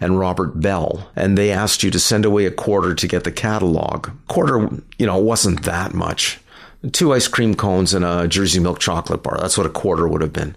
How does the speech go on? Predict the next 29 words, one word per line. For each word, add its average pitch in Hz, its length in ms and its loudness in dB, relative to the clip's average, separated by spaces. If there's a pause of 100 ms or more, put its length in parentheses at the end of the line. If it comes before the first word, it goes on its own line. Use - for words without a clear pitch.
(120)
You - 100 0
got 95 180 0
a 98 60 0
stamp 85 320 0
from 92 160 2
your 90 100 2
dad. - 440 -2 (420)
You, 92 260 0 (220)
I 104 120 2
sent 98 260 2
away 92 180 2
for 90 80 -2
the 95 80 2
Rogowski 90 600 0
catalog, 87 640 0
and 113 140 2
he 110 80 4
had 127 160 4
these 107 200 2
obscene 104 540 2
prices. - 720 -2 (220)
And 110 160 2
they 117 60 4
were 120 180 4
obscene 95 340 0
at 80 80 -2
the 82 80 -2
time. 82 280 -4 (460)
Um, 98 440 0